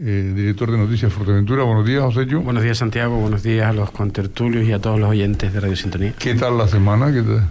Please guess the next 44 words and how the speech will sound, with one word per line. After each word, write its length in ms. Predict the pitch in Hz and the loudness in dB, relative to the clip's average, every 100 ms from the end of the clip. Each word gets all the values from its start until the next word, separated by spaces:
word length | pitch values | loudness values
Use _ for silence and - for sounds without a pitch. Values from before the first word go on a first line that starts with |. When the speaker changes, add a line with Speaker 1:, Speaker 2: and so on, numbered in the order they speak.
| - | -2
Speaker 2:
Muy 260 | 120 135 123 | -2 0 0
bien, 220 | 107 127 | -2 -4
un 80 | 131 | -8
fin 160 | 120 104 | -4 -4
de 80 | 98 | 0
Speaker 1:
Sí. 80 | |
Speaker 2:
semana 260 | 107 95 101 | 0 0 -2
tranquilo, 500 | 101 98 - 156 160 | -2 -4 -4 -4 -2
una 140 | 147 | 0
semana, 680 | 110 107 98 98 98 92 87 | 0 0 0 0 0 -2 -4
un, 260 | 110 110 120 113 | -2 -2 -2 -4
la 100 | 123 | -2
semana 340 | 127 135 147 | -2 -2 0
un 120 | 139 123 | 0 0
poco 200 | 117 117 | 0 0
más 160 | 110 | 2
movidita, 580 | 113 110 110 160 170 254 - - | 2 0 0 -2 -4 -10 -12 -12
pues 160 | 101 | -10
todos 200 | - 98 | -6 -4
sabemos 280 | 104 101 98 | -2 -2 -2
las 120 | 95 | -4
circunstancias 520 | - 98 101 98 95 107 | -4 -6 -4 -4 -2 -2
de 60 | |
la 80 | 101 | -4
semana 500 | 104 98 101 98 95 - - - - - | -4 -2 -2 -2 -4 -10 -16 -12 -8 -6
pasada, 460 | 92 117 131 151 - - - - - | -4 -2 -2 -2 -6 -10 -12 -10 -6
y 60 | |
el 80 | 104 | -4
fin 140 | 110 | -2
de 80 | 107 | -2
semana 340 | 98 98 95 87 | 0 0 0 -2
fue 220 | - 80 | -4 -4
bastante 720 | 78 - 85 - - 78 90 - | -6 -6 -4 -4 -4 -6 -6 -4
agradable, 480 | 82 85 80 82 87 | -2 0 -2 -2 -2
en 60 | |
ese 180 | 87 92 | -2 0
sentido, 400 | 95 85 101 101 | 0 0 0 -2
desconectado 720 | 104 110 - 107 - 113 104 | -2 -2 0 0 0 0 0
de, 240 | 95 92 90 - - - - - - | 2 0 -2 -8 -10 -10 -10 -10 -6
de 100 | 107 | -4
todo 300 | 98 113 110 | 0 2 2
el 60 | 107 | 2
mare 220 | 113 113 | 2 2
magnum 440 | 120 104 101 95 | 2 2 0 -2